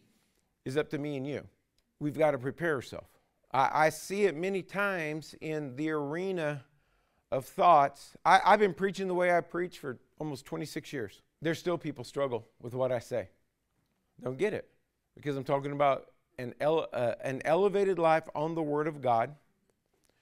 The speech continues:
that we can live in, but we just come into church and we hear a message and say, "Well, that was a good message," or, "I didn't like that message," or whatever you say. Doesn't really matter. How do I need to adjust my life so that I can beat the darkness of the day?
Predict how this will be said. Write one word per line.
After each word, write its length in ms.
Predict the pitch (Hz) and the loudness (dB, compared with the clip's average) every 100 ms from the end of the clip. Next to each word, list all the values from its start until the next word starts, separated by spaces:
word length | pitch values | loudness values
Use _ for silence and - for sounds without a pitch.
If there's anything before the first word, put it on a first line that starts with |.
| _ | _
that 180 | - 135 | -4 -4
we 160 | 135 165 | -2 -4
can 240 | 170 156 | -4 -2
live 260 | 180 208 147 | 2 2 0
in, 280 | 127 123 143 _ _ _ _ _ _ | -6 -8 -12 _ _ _ _ _ _
but 280 | - 123 151 | -6 0 0
we 160 | 127 175 | 2 -2
just 180 | 165 - | -2 -4
come 220 | 170 170 | -4 -2
into 160 | 165 | -4
church 360 | 143 - 160 165 | -6 -4 -4 -4
and 60 | 160 | -6
we 80 | 151 | -4
hear 160 | 160 | -4
a 40 | 156 | -2
message 480 | 151 156 180 180 147 | -4 -4 -4 -4 -6
and 100 | 135 | -6
say, 220 | 147 143 | -2 0
"Well, 140 | 127 | 0
that 80 | 131 | -2
was 100 | 185 | -4
a 60 | 151 | -6
good 120 | 139 | -4
message," 380 | 135 135 160 123 | -4 -6 -8 -2
or, 80 | |
"I 80 | 123 | 0
didn't 160 | 160 151 | -2 -4
like 160 | 135 | -6
that 160 | 131 113 | -6 -6
message," 340 | 123 127 147 | -8 -8 -8
or 60 | 131 | -6
whatever 260 | 131 139 131 | -4 -4 -6
you 80 | |
say. 320 | 123 151 143 135 _ _ _ _ - | -6 -2 -2 -4 _ _ _ _ -4
Doesn't 240 | 143 139 | -2 -2
really 220 | 139 143 | -4 -4
matter. 380 | 131 151 143 127 - _ - | -2 -2 -2 -2 -8 _ -8
How 180 | - 190 | 0 2
do 140 | 202 | 4
I 100 | 190 | 2
need 200 | 170 175 | -2 -6
to 120 | 180 | -6
adjust 400 | 156 117 151 - | -6 -2 -2 -2
my 160 | 160 147 | -4 -2
life 420 | 143 151 151 123 | 0 0 0 -2
so 200 | - 135 | -6 -8
that 120 | 123 | -4
I 100 | 135 | -4
can 280 | 135 135 117 | -4 -6 -6
beat 380 | 139 151 - _ _ _ _ _ _ _ _ | -6 -6 -10 _ _ _ _ _ _ _ _
the 120 | - 127 | -10 -2
darkness 420 | 131 120 127 123 | -2 -2 -8 -10
of 80 | 120 | -8
the 80 | |
day? 260 | 131 156 113 | -4 -4 -4